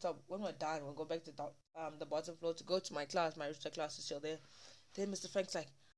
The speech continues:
"I'm having a meet-, you know, I'm having a meeting with your father." Oh, fuck sake. I forgot to tell you. Oh, damn it, bro.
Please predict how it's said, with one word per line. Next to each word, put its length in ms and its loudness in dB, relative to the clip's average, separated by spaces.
"I'm 80 -10
having 320 4
a 60 8
meet-, 260 0
you 80 4
know, 100 8
I'm 100 4
having 200 2
a 40 6
meeting 380 2
with 120 2
your 80 8
father." 400 6
Oh, 260 10
fuck 720 -4
sake. 720 0
I 100 -10
forgot 280 6
to 80 0
tell 260 10
you. 220 6
Oh, 540 0
damn 300 0
it, 240 2
bro. 320 4